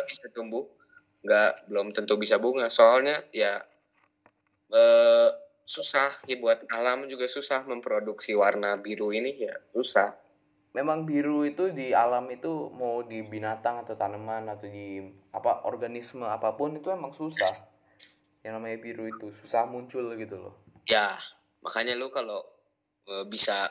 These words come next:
Speaker 1: somehow bisa dapet anggreknya atau bisa dapet tanamannya yang biru ini, yang supposedly biru ini,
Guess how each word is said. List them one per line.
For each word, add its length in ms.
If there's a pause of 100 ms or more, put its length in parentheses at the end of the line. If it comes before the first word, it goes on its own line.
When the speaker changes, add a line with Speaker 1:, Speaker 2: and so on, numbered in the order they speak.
(160)
Speaker 1:
somehow 640
bisa 260
dapet 380 (240)
anggreknya 760
atau 160 (300)
bisa 180
dapet 320
tanamannya 480
yang 140 (100)
biru 400
ini, 240
yang 140 (420)
supposedly 1040
biru 380
ini, 320